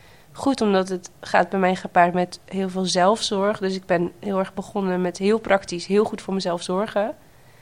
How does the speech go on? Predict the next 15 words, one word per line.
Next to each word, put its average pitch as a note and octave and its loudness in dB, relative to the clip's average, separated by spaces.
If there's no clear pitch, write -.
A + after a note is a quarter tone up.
Dus - -4
gezond F#3+ -2
eten, F3+ -2
een F#3+ -4
paar F#3 0
keer F#3 -18
per G3+ -8
week G3 -4
sporten, F3+ -2
veel - -8
slapen, F3+ 2
gewoon F#3+ 0
rust. G3+ -2
En, F3 0
ehm, E3+ -4